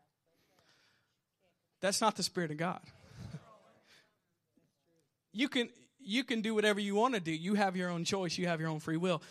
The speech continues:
The Spirit of God is not making you interrupt the service. He's not making you do anything that's gonna repel people from the plan of God.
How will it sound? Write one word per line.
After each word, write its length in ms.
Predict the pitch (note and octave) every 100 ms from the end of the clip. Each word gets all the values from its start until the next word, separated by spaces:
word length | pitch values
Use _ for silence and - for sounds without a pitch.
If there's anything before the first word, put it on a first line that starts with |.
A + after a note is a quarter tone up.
| -
The 80 | F3
Spirit 260 | - B3+
of 40 | G#3
God 180 | G#3+ F#3+
is 80 |
not 200 | F#3+ F3+
making 560 | F3+ G3+ G#3+ A3+ A#3 G3
you 140 | G3
interrupt 460 | F3+ G3+ F#3 F3+ -
the 80 | E3+
service. 580 | - E3 C#3 - - - - - -
He's 180 | G#3
not 180 | G#3 F#3+
making 520 | G3 A3 B3 - A3
you 120 | G3+ F#3
do 300 | E3 G3+ G3
anything 380 | F#3 E3+ F#3
that's 140 | F3 D#3+
gonna 180 | F#3 E3
repel 420 | E3 E3 F#3+ F3
people 460 | - F3 E3 D#3 - - _
from 140 | F3
the 80 | E3
plan 260 | C#3+ D3+ D3+
of 80 | D3
God. 300 | C3+ -